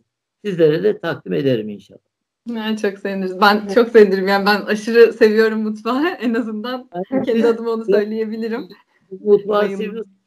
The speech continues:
Speaker 1: Biraz benim kızım gibi inkar ediyorsunuz. Yani ben seviyorum desem kimse yadırgamaz kilo açısından da.
Speaker 2: <laughs> Yok hocam, yapmak bambaşka. Tabii yemeği de çok severim ama yaparken çok eğlen-, eğleniyorum. Yani gerçekten o
Speaker 1: Tabii.
Speaker 2: yüzden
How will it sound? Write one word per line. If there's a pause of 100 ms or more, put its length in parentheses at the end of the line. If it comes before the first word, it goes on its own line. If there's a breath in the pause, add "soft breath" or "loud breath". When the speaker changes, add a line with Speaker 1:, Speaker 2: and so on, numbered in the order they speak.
(200)
Speaker 1:
Biraz
benim
kızım
gibi
inkar
ediyorsunuz.
Yani (300)
ben
seviyorum
desem
kimse
yadırgamaz
kilo
açısından
da. (200 loud breath)
Speaker 2:
<laughs> (2500 loud breath)
Yok
hocam,
yapmak
bambaşka.
Tabii
yemeği
de
çok
severim
ama
yaparken
çok
eğlen-,
eğleniyorum.
Yani
gerçekten
o
Speaker 1:
Tabii.
Speaker 2:
yüzden